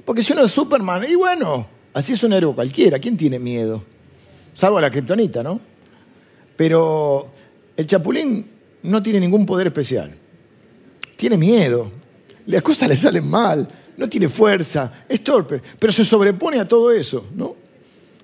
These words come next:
Eh, es un verdadero héroe. Y luego están, por supuesto, los héroes deportivos. Que, que, que, ¿por qué se transforman en héroes? Porque logra, siendo gente común, logra cosas extraordinarias. Y lo que vamos a ver nosotros no son héroes,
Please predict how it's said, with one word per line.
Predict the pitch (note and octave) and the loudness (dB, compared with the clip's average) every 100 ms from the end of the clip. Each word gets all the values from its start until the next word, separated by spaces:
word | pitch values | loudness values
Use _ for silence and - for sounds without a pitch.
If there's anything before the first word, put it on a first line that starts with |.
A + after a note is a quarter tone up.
| _ | _
Eh, | C#3+ D3 D#3+ C#4 | -2 0 -2 -4
es | D#4+ A3 | -4 0
un | |
verdadero | F3+ D#3+ E3+ D#3+ | 0 2 4 4
héroe. | C3 A#2+ - - - - - | 2 -4 -8 -16 -20 -20 0
Y | C#4+ C#4+ - - - _ _ _ _ _ _ - - | 4 4 2 -16 -20 _ _ _ _ _ _ -18 -4
luego | E3 F3+ F#3+ | 2 4 4
están, | G3 F3+ | 0 -2
por | F#3+ C3+ | -6 -10
supuesto, | E3 A#3+ G#3 F3+ | -4 0 0 0
los | A#2+ - | -4 -4
héroes | C3 C3 | -2 0
deportivos. | C#3+ A3 G#3 F#3 F#3+ D3+ | 0 0 0 4 4 2
Que, | C3+ B2+ - - | -2 -8 -12 -8
que, | G#3+ G#3 | -6 -2
que, | F#3+ G3+ | 0 0
¿por | - E3 | 0 0
qué | F#3+ | 2
se | F#3+ | 2
transforman | F3+ F3+ F#3 G3 F#3+ | 0 0 -2 0 0
en | A#3+ | 0
héroes? | A#3+ | -2
Porque | E3 F3 F#3+ | -2 0 2
logra, | G#3 B3 A#3+ | 4 4 2
siendo | E3+ A#3 F3+ D3 | -2 -2 -2 -2
gente | G#3 A3 A#3+ | -2 0 0
común, | A#3 C#4 C#4+ D4 - - - | 0 0 -2 -4 -12 -12 0
logra | F#3 G3 D#3+ | 2 4 0
cosas | F#3+ E3 D#3+ - - | -2 -4 -4 -6 -8
extraordinarias. | B2+ C#3+ A#2+ A2+ G#2 F2+ F#2 F#2+ - - - - - - | -6 -4 -2 -2 -4 -6 -8 -10 -16 -18 -18 -16 -16 -8
Y | - D4+ | 2 4
lo | C#4 | 6
que | A#3 | 4
vamos | C4 G#3+ | 4 4
a | A3+ | 4
ver | B3 | 4
nosotros | B3 - B3 C4 | 2 0 0 2
no | A#3 | -2
son | - A#3 F3+ | 2 2 2
héroes, | C#3+ B2+ | 0 -2